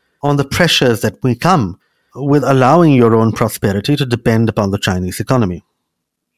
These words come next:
It's fundamentally different from depending upon another country,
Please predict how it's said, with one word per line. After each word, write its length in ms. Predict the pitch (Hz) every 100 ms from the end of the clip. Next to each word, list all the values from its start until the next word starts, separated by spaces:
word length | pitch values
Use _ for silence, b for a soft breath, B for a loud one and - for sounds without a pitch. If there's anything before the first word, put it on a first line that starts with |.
| _
It's 160 | 151 -
fundamentally 720 | - 226 277 220 160 147 139
different 560 | 110 127 - 98 82 -
from 220 | 113 104
depending 500 | 113 - 135 139 127
upon 220 | 120 113
another 300 | 110 110 104
country, 420 | - 107 92 -